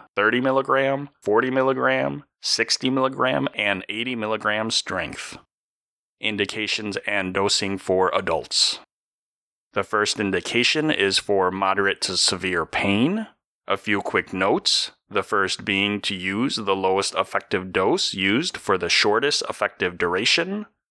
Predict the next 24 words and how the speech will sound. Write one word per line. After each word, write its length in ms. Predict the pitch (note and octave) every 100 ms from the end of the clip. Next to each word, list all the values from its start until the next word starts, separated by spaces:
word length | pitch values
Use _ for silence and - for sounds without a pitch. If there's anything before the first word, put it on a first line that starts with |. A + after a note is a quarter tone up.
| _
The 120 | G2
next 320 | G2+ G2 - G#2+
note 360 | F#2+ G2+ - -
is 360 | G2 F#2 -
do 260 | - G2+ G2+
not 440 | F#2 F#2 A2+ - -
taper 400 | G#2+ G#2+ A#2+ A#2+
the 120 | G2
dose 600 | F#2+ - F#2 D3 - - -
greater 380 | G#2 G2 G2 F#2+
than 300 | G2+ F#2 F#2
ten 280 | - G#2 G#2+
to 100 | G2
twenty-five 880 | - G2+ F#2+ G2 - F2+ F2+ F#2+ -
percent 500 | F2 - F2 G#2 - -
every 260 | F#2+ F2
two 200 | - G2+
to 100 | F2+
four 320 | - G2+ F2+
weeks 400 | G2 C3 - - -
if 220 | G2+ -
discontinuing 1000 | - F2 - D#2 - G#2+ A#2 C#3 D3+ D#3
long-term 720 | A#2+ F#2+ F#2+ G2+ - G2+ F#2+
usage. 720 | F2+ F2 - - - - -